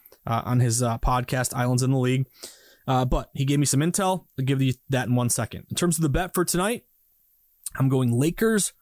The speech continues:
Rockets over two thirty-two and a half. Looking for some points in this one, Lakers Rockets. Uh, so first off, tons of steam to this over.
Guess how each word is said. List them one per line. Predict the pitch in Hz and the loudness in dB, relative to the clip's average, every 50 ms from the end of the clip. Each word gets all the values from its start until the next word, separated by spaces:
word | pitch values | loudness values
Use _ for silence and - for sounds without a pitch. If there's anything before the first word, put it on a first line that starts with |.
| _ _ - | _ _ -2
Rockets | 131 143 151 160 - - 117 - - - - - - _ _ _ - | 0 0 0 0 -2 -4 -8 -6 -4 -4 -4 -6 -8 _ _ _ -2
over | 156 190 247 254 202 151 139 - - - _ _ _ _ _ _ _ _ - | 0 2 2 4 2 2 0 -2 -4 -10 _ _ _ _ _ _ _ _ -2
two | - 175 160 | 0 0 2
thirty-two | - 156 143 135 131 123 - - 123 | 2 2 0 2 0 0 0 0 0
and | 120 113 | 2 2
a | |
half. | 110 107 104 - - - - _ _ _ _ - | 0 0 -2 -4 -8 -10 -12 _ _ _ _ -6
Looking | - 147 - 175 160 | -4 -2 -2 -2 0
for | - 185 | 0 0
some | - - 147 | 0 0 0
points | 131 - 151 135 - - | 2 2 2 0 0 0
in | 117 | 0
this | 113 - - | 0 0 0
one, | 117 113 113 | 0 0 2
Lakers | 117 117 107 - 120 110 - | 2 2 2 2 0 0 0
Rockets. | 113 107 - - 87 - - - - - - - - _ _ _ | -2 -2 -4 -6 -8 -6 -6 -6 -8 -10 -20 -20 -20 _ _ _
Uh, | - 127 120 | -2 -2 0
so | 135 - - 165 120 98 - _ _ _ _ _ _ - | 0 0 0 0 -2 -4 -8 _ _ _ _ _ _ -6
first | - 160 170 - - | -2 -2 0 0 2
off, | 170 180 185 - - - _ - | 2 2 2 0 -2 -6 _ -4
tons | 151 151 160 | 0 0 2
of | 156 131 | 2 0
steam | - - 143 139 131 | 0 2 2 2 2
to | 120 131 | 2 2
this | 117 113 - - | 0 0 0 0
over. | 117 117 113 - - - | 0 0 0 -2 -6 -12